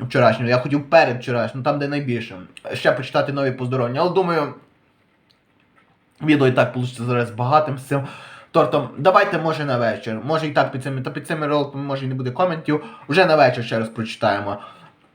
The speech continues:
М, а зараз уже читати не будемо. Тому ось такі справи. Бо я теж спішу. Я знаю, що я кліп уже і так не встигаю, бо зараз дев'ять тридцять вже виходити. Ще плюс почистити зуби. Розумієте.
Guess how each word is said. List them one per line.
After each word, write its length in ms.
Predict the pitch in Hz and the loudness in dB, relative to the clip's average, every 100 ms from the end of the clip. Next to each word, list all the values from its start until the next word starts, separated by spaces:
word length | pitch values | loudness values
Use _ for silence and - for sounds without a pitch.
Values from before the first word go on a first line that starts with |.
| 110 | -6
М, 260 | 113 113 110 - | -2 -2 -2 2
а 640 | 120 127 131 131 127 127 | 6 8 6 4 4 2
зараз 300 | 123 180 170 | 6 6 6
уже 160 | 147 131 | -2 -8
читати 320 | - 127 113 | 0 0 0
не 80 | 110 | -4
будемо. 300 | 101 95 113 | -4 -8 -4
Тому 360 | 156 160 147 123 | 0 2 0 -2
ось 160 | 139 123 | -4 -2
такі 200 | 131 127 | 0 -2
справи. 340 | - 104 101 | -2 -4 -2
Бо 100 | 98 | 2
я 80 | 170 | 2
теж 200 | 175 156 | 4 2
спішу. 260 | - 147 175 | 0 -2 4
Я 80 | 196 | 6
знаю, 160 | 175 | 4
що 80 | 160 | 4
я 60 | 143 | 2
кліп 280 | 143 135 135 | 2 -2 -2
уже 180 | 131 | -2
і 40 | 120 | 2
так 260 | 180 185 | 4 2
не 60 | 180 | 0
встигаю, 400 | - 165 165 160 | -2 2 4 4
бо 80 | 135 | 4
зараз 180 | 151 147 | 0 2
дев'ять 240 | 147 135 | 2 2
тридцять 260 | 139 131 127 | -2 -4 -2
вже 140 | 135 | -2
виходити. 440 | 113 131 175 156 - - - _ _ _ _ - | 0 0 0 0 -6 -14 -20 _ _ _ _ -6
Ще 120 | 131 | -4
плюс 220 | - 139 | 0 -2
почистити 600 | 135 127 143 131 113 120 | 0 -2 -2 -2 -4 -4
зуби. 420 | 123 170 165 156 - _ _ _ _ _ | 0 4 4 2 -4 _ _ _ _ _
Розумієте. 580 | 131 120 110 98 - 92 | -4 -2 -2 -6 -8 -14